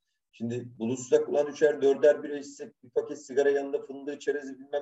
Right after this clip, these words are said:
ne iki yüz liralık olup eve döneceğiz. Zaten para kazanmıyoruz bu işten biliyorsunuz. Bir iki kere sadece <laughs> para kazandık yani.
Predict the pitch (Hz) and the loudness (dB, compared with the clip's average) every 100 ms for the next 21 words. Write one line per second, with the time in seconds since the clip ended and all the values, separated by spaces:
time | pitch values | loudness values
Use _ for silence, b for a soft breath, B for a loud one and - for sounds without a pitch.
0 | 147 135 - 156 135 123 123 147 175 165 | -6 -8 -8 -4 0 0 0 -4 0 -2
1 | 165 156 98 92 120 127 - - 117 113 | 0 -4 -2 0 0 2 2 2 2 2
2 | 98 95 92 90 90 - 95 95 208 - | -2 -4 -8 -16 -18 -14 -14 -10 -10 -10
3 | - - - 113 - 104 107 - - 190 | -16 -20 -2 -2 0 -2 -2 0 2 4
4 | - - 170 - 143 120 110 | 6 6 4 2 2 6 6